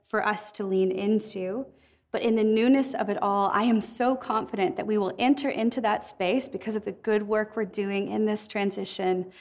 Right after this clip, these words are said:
as transformed people, able to offer,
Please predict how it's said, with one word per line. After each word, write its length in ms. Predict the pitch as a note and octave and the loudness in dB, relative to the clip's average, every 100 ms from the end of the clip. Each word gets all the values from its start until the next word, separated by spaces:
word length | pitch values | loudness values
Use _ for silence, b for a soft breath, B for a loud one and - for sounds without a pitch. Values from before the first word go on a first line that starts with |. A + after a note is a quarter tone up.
| B B B - | B B B 2
as 300 | A3 A3 A3 | 4 4 0
transformed 1000 | - B3 A#3+ A#3 - - G3+ G#3 G#3 G3+ - | -4 -2 0 0 -2 -4 -4 -2 0 -2 -4
people, 600 | - F#3+ F#3+ F#3+ F#3+ - B B B | -6 -6 -4 -2 -2 -6 B B B
able 240 | A3+ A3+ A3+ | 2 2 2
to 140 | A#3+ | 2
offer, 460 | - A3 A#3+ A#3 | 2 2 0 -4